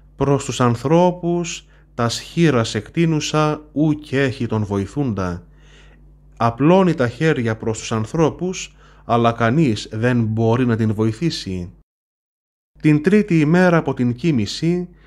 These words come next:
η ψυχή αρχίζει την πορεία προς τον ουρανό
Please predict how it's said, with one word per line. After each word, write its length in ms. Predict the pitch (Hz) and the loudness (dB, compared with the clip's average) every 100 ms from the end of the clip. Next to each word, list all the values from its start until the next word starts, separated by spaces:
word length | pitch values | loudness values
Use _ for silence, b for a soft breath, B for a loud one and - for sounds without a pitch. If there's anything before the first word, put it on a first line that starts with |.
| b b | b b
η 160 | 131 131 | -2 -2
ψυχή 540 | 131 127 120 - 185 | -2 -2 -2 0 2
αρχίζει 600 | 165 123 - 175 185 170 | 2 0 -6 -4 -2 -2
την 200 | 165 139 | -2 -2
πορεία 500 | - 117 151 175 170 | 0 2 4 4 2
προς 300 | 170 127 120 | 0 0 0
τον 140 | - 110 | 0 -2
ουρανό 640 | 101 98 117 170 180 | -2 -2 0 0 0